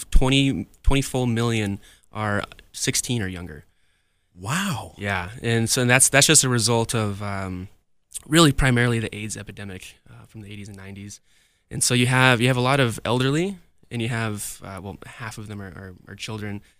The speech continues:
Speaker 1: and becoming of age, and the, the whole and the, the Middle Ages, it,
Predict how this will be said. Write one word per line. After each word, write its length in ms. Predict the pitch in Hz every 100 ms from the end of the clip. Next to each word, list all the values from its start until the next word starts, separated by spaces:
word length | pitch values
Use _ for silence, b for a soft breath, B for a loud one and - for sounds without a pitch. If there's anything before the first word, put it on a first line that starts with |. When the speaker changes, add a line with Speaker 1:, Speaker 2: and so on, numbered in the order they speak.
| _
Speaker 1:
and 80 | 113
becoming 480 | 101 - 113 107 104
of 140 | 101
age, 380 | 107 113 113 - _ _ _ -
and 240 | 117 113
the, 160 | 110 107
the 80 | 98
whole 460 | - 147 143 139 131
and 200 | 117 -
the, 640 | 98 104 107 110 104 101 82
the 80 | 110
Middle 260 | 117 123 113
Ages, 460 | 104 98 92 -
it, 120 | 107